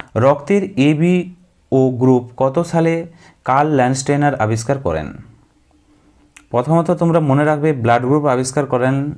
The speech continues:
ল্যান্ডস্টেইনার। ওকে, কত সালে? উনিশশো এক সালে, অপশন ডি সঠিক উত্তর।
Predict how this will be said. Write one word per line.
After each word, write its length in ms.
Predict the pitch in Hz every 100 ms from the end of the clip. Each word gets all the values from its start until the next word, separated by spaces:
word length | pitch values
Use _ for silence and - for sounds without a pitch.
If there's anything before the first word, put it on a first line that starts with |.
| - _ _ 104
ল্যান্ডস্টেইনার। 600 | 113 127 - 131 135 151 160
ওকে, 300 | - 160 113 - - _ _ - _
কত 240 | - 117 151
সালে? 340 | 151 156 160
উনিশশো 540 | 131 123 131 - 180 233 - - - _
এক 240 | - 123 117
সালে, 300 | 95 87 -
অপশন 420 | 107 113 156 147
ডি 200 | 113 135
সঠিক 400 | - 113 123 117
উত্তর। 380 | 90 - 67